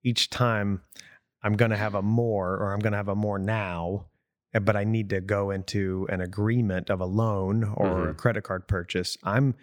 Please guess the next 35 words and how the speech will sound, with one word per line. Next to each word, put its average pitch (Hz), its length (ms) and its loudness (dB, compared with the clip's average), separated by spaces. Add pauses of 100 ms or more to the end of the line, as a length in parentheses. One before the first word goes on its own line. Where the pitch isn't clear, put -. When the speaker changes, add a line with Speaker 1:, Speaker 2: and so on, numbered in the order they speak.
(160)
Speaker 1:
shaking 120 460 2
hands. 104 580 -2 (480)
Speaker 2:
Yeah. 90 200 2 (160)
Speaker 1:
Even 127 240 4
if 113 100 0
I 107 80 0
can't 110 260 0
see 139 220 2
the 101 100 0
person, 117 460 0
I'm 87 100 -2
shaking 123 420 2
hands 117 340 2
in 101 80 2
Speaker 2:
Right. 90 60 0
Speaker 1:
agreement 113 500 0
with 92 160 -2
Speaker 2:
Right. 104 100 4
Speaker 1:
all 101 140 0
of 95 100 -4
these. 95 400 -2 (260)
Speaker 2:
Making 90 380 2
a 101 80 2
commitment. 87 480 0
Speaker 1:
Making 113 380 0
a 107 80 -2
commitment. 104 640 2
And 104 280 0 (360)
that 135 180 2
takes - 260 0
a 107 40 -4
psychological 101 840 0
toll. - 440 -4
Speaker 2:
Mm-hmm. 76 540 -2
Speaker 1:
Um, 90 540 0